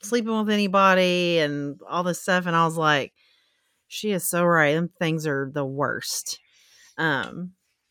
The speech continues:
I had health complications with an I U D, so I get that completely. So, like, it, I was like, "Shit, dude." Like,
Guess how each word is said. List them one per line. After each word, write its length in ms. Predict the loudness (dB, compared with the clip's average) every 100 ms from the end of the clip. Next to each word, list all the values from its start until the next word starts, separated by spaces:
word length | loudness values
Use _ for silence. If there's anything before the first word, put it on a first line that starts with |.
| -4
I 100 | 2
had 200 | 4 2
health 280 | 2 -2 -2
complications 720 | -6 -6 -6 -4 -2 -4 -6
with 140 | -8 -6
an 80 | -4
I 180 | -2
U 100 | -4
D, 200 | -6 -6 -4
so 140 | -2
I 140 | -2
get 260 | -2 -6 -6
that 180 | -10 -10
completely. 560 | -12 -10 -12 -10 -10
So, 360 | -2 2 2 2
like, 340 | 4 4 2 2
it, 280 | 2 2 -4 _ _ _ _ _ _ 0
I 100 | 0
was 140 | 2
like, 340 | 4 4 4 -4 -18 _ _ -12
"Shit, 480 | -10 -10 -10 -8
dude." 360 | -2 0 0 2
Like, 340 | 2 2 0